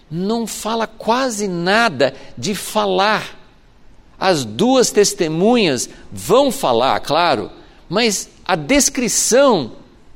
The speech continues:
deles não é tanto no falar, é o que eles faziam.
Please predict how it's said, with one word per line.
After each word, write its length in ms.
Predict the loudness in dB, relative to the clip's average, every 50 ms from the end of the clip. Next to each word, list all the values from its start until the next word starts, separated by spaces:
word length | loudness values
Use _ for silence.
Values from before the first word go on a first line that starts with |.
| -16 -14
deles 640 | -6 -2 2 2 4 4 4 4 2 0 0 0 0
não 280 | 0 2 2 4 4
é 80 | 4 2
tanto 460 | 0 0 0 2 2 4 2 2 0
no 140 | 0 0 0
falar, 600 | 0 2 2 4 4 4 4 4 4 2 0 -2 -8 -16 -20 -20 -20 -10 0 2
é 80 | 4
o 60 | 4 4
que 120 | 4 2
eles 220 | 0 2 0 -2
faziam. 1120 | 0 2 2 2 2 2 0 -2 0 4 4 6 6 6 6 6 6 4 2 0 -4 -8